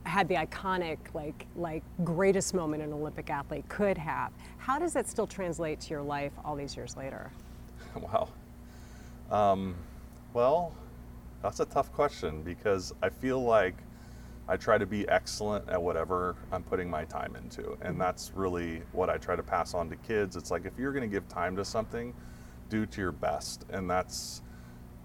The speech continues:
Speaker 2: probably comes from the Olympics. Like, if you're gonna go and you're gonna sacrifice family and traveling overseas and doing, you know, your whole life centers around making an Olympics, you might as well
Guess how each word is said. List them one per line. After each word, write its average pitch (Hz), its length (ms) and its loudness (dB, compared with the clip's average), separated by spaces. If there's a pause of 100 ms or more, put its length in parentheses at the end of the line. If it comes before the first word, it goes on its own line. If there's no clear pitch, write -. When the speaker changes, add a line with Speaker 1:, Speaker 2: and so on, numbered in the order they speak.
(160)
Speaker 2:
probably 123 340 6
comes 143 300 -4
from 135 180 -2
the 131 100 -2
Olympics. 131 440 -2
Like, 92 120 0
if 90 120 -6
you're 113 160 0
gonna 107 260 4
go 98 460 8
and 92 140 0
you're 90 100 -2
gonna 92 160 0
sacrifice 92 680 2
family 95 460 0
and 87 120 -4
traveling 98 420 6
overseas 95 640 -2
and 82 160 -4
doing, 90 380 -2 (640)
you 92 120 2
know, 85 160 0
your 85 200 0
whole 107 340 6
life 92 280 10
centers 92 480 0
around 87 400 4
making 90 300 -2
an 90 80 0
Olympics, 85 680 0 (160)
you 95 140 0
might 101 200 6
as 98 200 2
well 87 420 8